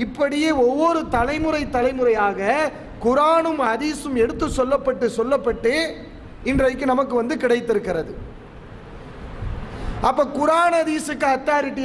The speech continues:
யாரு? குர்ஆன் ஹதீஸ் எப்படி வரும்? குர்ஆன் ஹதீஸ்ங்கிற என்ன ஒரு மனுஷனா, ஒரு பொருளா அது? அது திடீர்னு பறந்து வந்து நமக்கு கையில வந்து கிடைக்கிறதுக்கு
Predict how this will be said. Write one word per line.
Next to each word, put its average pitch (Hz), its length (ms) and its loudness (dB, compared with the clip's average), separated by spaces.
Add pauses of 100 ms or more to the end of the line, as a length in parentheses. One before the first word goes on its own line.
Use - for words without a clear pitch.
யாரு? 240 260 4 (2000)
குர்ஆன் 294 360 4
ஹதீஸ் 285 280 2 (140)
எப்படி 330 280 0
வரும்? 285 300 2 (720)
குர்ஆன் 311 280 2
ஹதீஸ்ங்கிற 285 460 0
என்ன 269 160 2
ஒரு 240 140 0
மனுஷனா, 262 340 0 (100)
ஒரு 233 80 2 (100)
பொருளா 294 340 4
அது? 269 160 -4 (1400)
அது 262 120 2 (160)
திடீர்னு 285 320 4 (100)
பறந்து 285 280 0
வந்து 269 200 2
நமக்கு 247 240 0 (100)
கையில 262 240 2
வந்து 247 180 -2
கிடைக்கிறதுக்கு 240 600 0